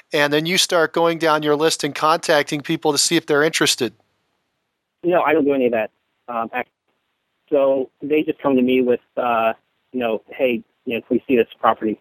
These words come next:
Speaker 2: sometime soon?" I mean, really, it's, it's, it's very easy. I think it's, I think that, you know, I've, I've done enough with these folks. A lot of them, I've really helped them develop their business. Then we've kind of built their business together in a sense that,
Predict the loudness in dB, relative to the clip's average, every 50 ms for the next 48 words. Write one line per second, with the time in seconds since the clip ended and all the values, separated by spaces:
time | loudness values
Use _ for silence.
0 | _ _ _ _ -4 -4 -2 -2 -4 -4 -2 -2 -2 -2 -2 -4 _ -18 -20 -20
1 | -8 -2 -2 0 0 2 2 2 0 0 -2 _ -2 -2 -2 -2 -10 -6 -4 0
2 | 0 2 2 2 2 2 2 2 0 0 0 -2 -4 -6 -4 -4 -4 -2 -2 -2
3 | -2 -2 -4 -4 -10 _ _ _ _ _ _ _ _ _ _ _ _ _ -2 -2
4 | 0 0 0 -2 -2 -4 -2 0 0 0 -2 -2 0 0 2 2 2 2 2 0
5 | 0 0 -2 -2 -2 -2 -4 -10 _ _ -18 -18 -18 -18 _ -8 -4 0 0 2
6 | 2 2 2 2 0 -2 -2 -6 -14 _ _ 0 2 2 2 -2 -2 -2 0 0
7 | 0 0 -2 -4 -4 0 2 2 2 2 2 2 0 0 2 0 0 0 0 0
8 | -2 -4 -2 _ -2 -2 0 -2 -2 0 0 0 0 0 -2 -2 0 0 0 0
9 | -2 -4 -6 -8 -10 _ _ _ _ _ _ _ _ _ _ _ _ _ _ _
10 | _ _ _ -2 0 0 0 0 0 0 2 2 2 2 0 0 0 0 0 0
11 | -2 -2 -4 -8 -8 -8 -4 -2 0 0 0 0 -2 -4 -6 -4 -2 -2 -2 -4
12 | _ _ _ _ _ -20 -20 -20 -20 _ _ _ _ _ -4 -2 0 2 2 0
13 | -2